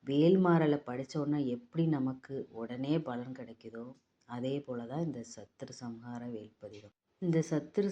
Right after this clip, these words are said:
சம்ஹார வேல் பதிகத்துல நான் வெறும் ஒரு பாடலை மட்டும்தான் பாராயணம் செஞ்சேன். அதுக்கே முருகன் என்ன அந்த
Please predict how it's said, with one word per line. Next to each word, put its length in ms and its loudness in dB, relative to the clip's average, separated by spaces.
சம்ஹார 580 0
வேல் 320 0
பதிகத்துல 800 -4
நான் 280 -2
வெறும் 400 2
ஒரு 280 -2
பாடலை 460 0
மட்டும்தான் 520 -6
பாராயணம் 560 -8
செஞ்சேன். 340 -20
அதுக்கே 580 -4
முருகன் 400 -2
என்ன 460 -4
அந்த 340 -4